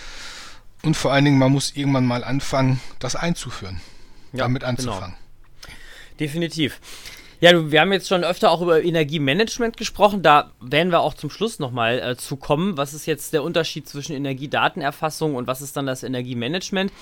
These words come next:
Speaker 2: Aber bevor wir dazu kommen, würde ich gerne nochmal einen Schwenk machen.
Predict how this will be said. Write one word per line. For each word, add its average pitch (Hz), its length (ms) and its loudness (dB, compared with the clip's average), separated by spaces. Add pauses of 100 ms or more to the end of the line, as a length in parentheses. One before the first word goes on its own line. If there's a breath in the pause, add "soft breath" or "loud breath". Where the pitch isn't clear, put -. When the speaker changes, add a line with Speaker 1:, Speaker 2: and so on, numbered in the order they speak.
(160 loud breath)
Speaker 2:
Aber 143 200 -2
bevor 139 320 0
wir 196 100 4
dazu 151 320 4
kommen, 214 280 2
würde 180 120 2
ich 180 120 -6
gerne 170 220 2
nochmal 165 340 2
einen 147 120 -2
Schwenk 151 320 -6
machen. 160 300 -2